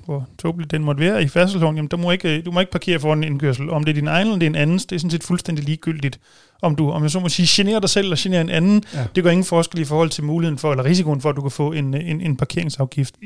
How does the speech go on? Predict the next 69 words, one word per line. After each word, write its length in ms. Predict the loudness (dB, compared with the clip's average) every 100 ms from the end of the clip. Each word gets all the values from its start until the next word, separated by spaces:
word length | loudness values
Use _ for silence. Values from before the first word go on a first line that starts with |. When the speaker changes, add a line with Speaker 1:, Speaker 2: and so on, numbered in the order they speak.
| 0
Speaker 1:
Jeg 180 | 2 2
tror, 280 | 2 6 6
det 120 | 6
handler 260 | 4 4
noget 220 | 4 4 4
om, 100 | 2
at 80 |
p-vagten 440 | 0 0 0 -2 -2
har 80 | -2
jo 20 |
ikke 100 | -4
den 80 | -4
fjerneste 340 | -2 -2 -4
chance 320 | -4 -4 -4
for 140 | -4 -4
at 100 | -2
vide, 240 | -2 -2
om 260 | -2 -4 -6 _
den 180 | -2 -2
bil, 220 | -4 -4
der 60 | -4
så 160 | 0
holder 180 | 0 0
foran 200 | -2 -2
indkørslen, 440 | -2 -2 -2 -4 -2
hører 140 | -2
til 200 | -2 -2
huset 360 | -2 -2 -4 -2
eller 140 | -2
ej. 180 | -2 -4 -6 -18 -14
Speaker 2:
Nej. 100 | -6 -4
Speaker 1:
Øh, 100 | 0
og 60 |
heller 140 | 2 2
ikke 100 | 2
nødvendigvis 260 | -2 -2
skal 120 | -6 -6
bruge 160 | -6
tid 200 | -4 -6
på 220 | -2 0
at 40 | 2
rende 240 | 0 -2
op 60 | -2
og 80 | 0
ned 80 | 2
ad 40 |
gaden 240 | 2 2
og 60 | 4
Speaker 2:
Ej, 0 |
det 80 | 4
vil 60 |
jeg 80 | 6
Speaker 1:
spørge. 260 | 6 6 2
Speaker 2:
også 140 | -4 -2
lige, 140 | -2
øh, 60 | 0
eller 160 | 0
det 300 | 0 0 0
er 40 | -2
din 240 | -4 -6
gode 240 | -2 -2 0
ven, 140 | -2
der 60 | -4
kom 160 | -6
forbi. 220 | -8 -10 -12 -10
Øh, 120 | -4 2
Speaker 1:
Ja, 140 | 2 0 0
ja, 220 | 2 2 0
Speaker 2:
det, 60 | 0